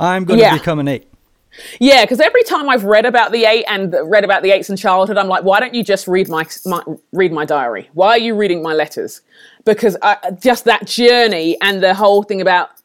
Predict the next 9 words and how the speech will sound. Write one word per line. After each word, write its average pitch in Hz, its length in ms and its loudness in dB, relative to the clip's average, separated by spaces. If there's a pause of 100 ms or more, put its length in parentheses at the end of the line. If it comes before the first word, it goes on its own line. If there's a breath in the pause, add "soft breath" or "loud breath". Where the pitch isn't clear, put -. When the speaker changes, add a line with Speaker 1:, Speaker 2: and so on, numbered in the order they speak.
Speaker 2:
an 214 100 2
innocence 226 480 0
lost 202 500 0
and 185 120 -2
all 208 180 2
of 190 100 0
those 180 240 0
things 147 540 -10 (600 loud breath)
were 190 300 0